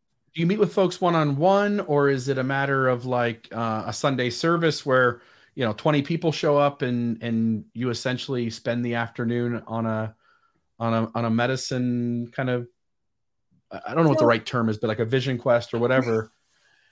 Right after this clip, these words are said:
Speaker 2: So we have, uh, several different ways that we do it. We have an ongoing group chat where we, it's like a support network. Um, we also do a Zoom meeting. Um, we try to do it twice a month. Sometimes it's a little bit less depending on how busy people are.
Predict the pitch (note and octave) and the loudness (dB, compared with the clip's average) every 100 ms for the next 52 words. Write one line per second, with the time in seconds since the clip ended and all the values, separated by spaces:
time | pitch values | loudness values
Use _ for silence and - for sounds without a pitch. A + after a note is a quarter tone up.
0 | _ - - - - - D4 D4 D#4 D4+ | _ -20 -20 -20 -12 4 4 6 4 6
1 | D#4 E4 C4 A#3 G#3+ G#3 - D4+ C#4+ A3 | 6 4 4 6 6 6 0 0 0 -2
2 | A3 A#3 F3+ G3+ G3+ F3 F#3+ F3+ F#3+ F3 | -2 -4 -2 -4 0 -2 -2 -4 0 2
3 | G#3 B3+ C4 A#3+ - A3 B3+ B3+ B3+ A#3+ | 2 0 0 0 2 4 4 2 0 0
4 | A#3 G#3+ G#3 G#3+ A3 _ - A#3+ F#3 E3 | -2 -4 -2 -2 -2 _ -6 2 4 6
5 | - - G3 G3 G#3 G#3 G3 G3 G3+ G3 | 2 0 0 2 0 -6 -4 -4 -2 -4
6 | F#3 - G3+ - G#3+ - F3+ - D3+ - | -4 -8 -10 -2 -2 0 -4 0 -2 -2
7 | - _ _ _ - G#3 G#3 G3 A3 G#3 | -12 _ _ _ -2 2 4 2 4 6
8 | G#3+ - C4 A3 G#3 A#3 A3+ A3 G#3 - | 4 0 -4 -4 -6 -4 -2 0 0 2
9 | F#3 F3+ A#3 B3 A#3+ A3 G3 F3 C#3 C#3 | 0 -2 -2 0 2 -2 -2 -4 -6 -10
10 | - _ _ _ _ - G3+ F#3+ F3+ F3+ | -14 _ _ _ _ -2 2 2 0 -2
11 | G#3+ A#3+ C4 C4 C4 B3 A#3 A3 A3+ A3 | -6 -2 2 2 2 4 2 2 0 0
12 | A3 G3+ F#3+ G3 - - - G3+ G#3 G3 | 0 -2 -2 -2 -8 -18 -8 -4 -2 -4
13 | F#3+ F#3 - F#3+ F#3 F#3 F3+ - F3 F3 | -4 -8 -10 -4 -2 0 -2 2 4 4
14 | F3 - G3+ F#3 F3+ F3+ F3 F3+ F#3 - | 2 -12 -8 -6 -4 -6 -4 -6 -6 -12
15 | F#3 F3+ F#3 F#3 F3+ F#3 | -10 -2 2 4 2 0